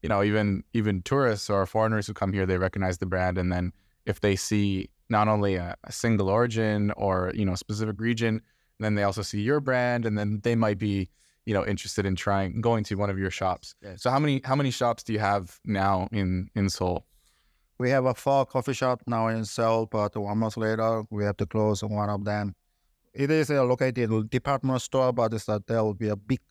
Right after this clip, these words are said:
Speaker 2: renovation. So, yeah, I, I, I have to find a new place for that.
Speaker 1: <laughs> It's always changing, evolving.
Speaker 2: Yeah, it's a big issue in Korea because, uh, as a real estate, um, issue is, uh, serious.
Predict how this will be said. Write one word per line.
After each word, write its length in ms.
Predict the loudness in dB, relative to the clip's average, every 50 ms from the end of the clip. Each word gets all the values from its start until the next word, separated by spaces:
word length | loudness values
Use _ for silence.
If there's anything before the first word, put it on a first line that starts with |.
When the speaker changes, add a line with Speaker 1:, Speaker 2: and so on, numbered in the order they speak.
| _
Speaker 2:
renovation. 760 | -4 -2 0 0 0 0 2 2 0 2 0 0 0 0 -2
So, 320 | -4 -4 -4 -4 -4 -4 -8 _ _ _ _ _ _ _ _ _ _ _ _ _
yeah, 280 | 0 2 2 2 0 -2 -8 _ -16 -6 -4
I, 140 | -4 -2 -2 -2
I, 220 | -2 0 2 2
I 40 | 2
have 100 | 2 0
to 100 | -2 -2
find 280 | 0 0 0 2 2 0
a 240 | 0 0 -2 -4 -8 _ _ _ _ _ _ _ _ _ -2
new 160 | -2 -2 -2 -2 _ _ _ _ _
place 280 | -2 0 0 0 -2 -2
for 160 | -4 -4 -4
that. 180 | -2 -6 -8 -10 _ _ _ _ _ -10
Speaker 1:
<laughs> 280 | -8 -8 -8 -8 -8
It's 180 | -8 -6 0 2
always 520 | 2 4 4 4 2 0 -2 -6 -10 -12 -10 -4
changing, 480 | -2 0 0 0 0 0 0 0 0
evolving. 680 | 0 2 2 2 2 2 2 2 0 0 0 0 -2 0
Speaker 2:
Yeah, 240 | 0 0 2 2 2
it's 120 | 2 2
a 60 | 0 2
big 180 | 0 2 2
issue 240 | 0 0 0 2 2
in 160 | 2 2 0
Korea 380 | 0 0 0 2 2 2 2 0
because, 500 | -2 -4 -4 -2 -2 0 0 0 0 -2
uh, 260 | -2 -2 -2 -4 -6 -8 -12 -20 _ _ _
as 200 | -8 -6 -4 -2
a 200 | -2 0 0 -2 -4 _
real 320 | -4 -2 0 2 2 2
estate, 400 | 0 0 -2 -2 -2 -2 -2 -2 0
um, 360 | 0 2 2 0 -2 -6 -10 _ _ _ _ _ -4
issue 300 | -2 -2 0 2 2 2
is, 160 | 2 2 0
uh, 80 | -2 -2
serious. 540 | -2 -2 0 2 2 2 2 0 -2 -8